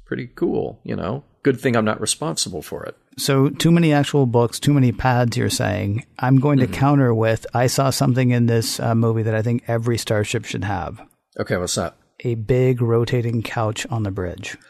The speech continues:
Speaker 1: How cool is that?
Speaker 2: Or love seat. It, and it was
Speaker 1: Yeah.
Speaker 2: well designed, too. That's
Speaker 1: Yeah.
Speaker 2: the thing. And it really, it sort of didn't fit,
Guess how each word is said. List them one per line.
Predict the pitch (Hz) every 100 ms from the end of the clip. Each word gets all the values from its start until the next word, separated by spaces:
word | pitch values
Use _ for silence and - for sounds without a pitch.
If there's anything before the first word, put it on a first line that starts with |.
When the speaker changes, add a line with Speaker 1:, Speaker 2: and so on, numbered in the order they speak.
| _
Speaker 1:
How | - 139 156
cool | - 151 131 95
is | 80
that? | 85 87 78
Speaker 2:
Or | 139
love | 123 120 120
seat. | - 113 104 -
It, | 156
and | 175 170
it |
was | 180
Speaker 1:
Yeah. | 131 139
Speaker 2:
well | 196 214
designed, | 175 131 120 135 123 113 107
too. | 139 135 113
That's | 120 107 90
Speaker 1:
Yeah. |
Speaker 2:
the | 117
thing. | - 117 110
And | 131 160
it |
really, | 190 294 277 165 - - - - -
it | 156
sort | - 170 240
of | 240
didn't | 185 180 175
fit, | 135 - 139 165